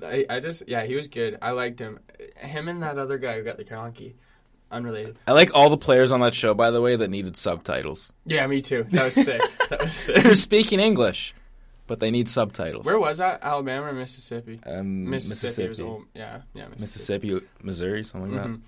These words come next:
Speaker 1: But, uh, it, yeah, I'm, I'm just, I'm juiced. That's sick. I, I like to see his hard work pay off.
Speaker 2: Yeah.
Speaker 1: That's fucking sweet.
Speaker 2: The Raiders are just fucking getting pure grit right now. I'm, that's all I'm saying.
Speaker 1: Yeah, that's what I'm
Speaker 2: That's all
Speaker 1: saying.
Speaker 2: I'm saying.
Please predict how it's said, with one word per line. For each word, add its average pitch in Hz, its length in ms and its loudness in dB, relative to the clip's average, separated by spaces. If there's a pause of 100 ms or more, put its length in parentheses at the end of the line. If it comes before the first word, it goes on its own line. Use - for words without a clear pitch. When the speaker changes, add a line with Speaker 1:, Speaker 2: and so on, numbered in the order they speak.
(320)
Speaker 1:
But, 139 240 0
uh, 127 200 0 (100)
it, - 300 -4
yeah, 113 340 -2
I'm, 143 240 -2
I'm 143 220 -4
just, 143 340 -8
I'm 151 160 -4
juiced. 117 320 -8
That's 123 180 -6
sick. 117 320 -6 (300)
I, 113 120 -4
I 117 160 -4
like 120 280 -6
to 117 100 -12
see 113 280 -8
his 117 160 -10
hard 107 240 -10
work 110 200 -8
pay 113 200 -8
off. 110 320 -8
Speaker 2:
Yeah. 110 340 -6
Speaker 1:
That's 113 160 -12
fucking 117 320 -12
sweet. 104 300 -14
Speaker 2:
The 117 80 -2
Raiders 160 400 6
are 123 60 2
just 107 200 -2
fucking 101 360 0
getting 90 300 -4 (200)
pure 92 240 -6
grit 87 320 -6
right 80 260 -14
now. 65 280 -16 (1120)
I'm, 76 200 -16
that's - 100 -20
all 87 160 -12
I'm 82 80 -14
saying. 71 300 -18
Speaker 1:
Yeah, 139 240 2
that's 135 160 -2
what 135 60 -6
I'm 127 80 -6
Speaker 2:
That's 123 80 -14
all 131 40 -6
Speaker 1:
saying. 120 60 -4
Speaker 2:
I'm 117 80 -8
saying. 80 260 -8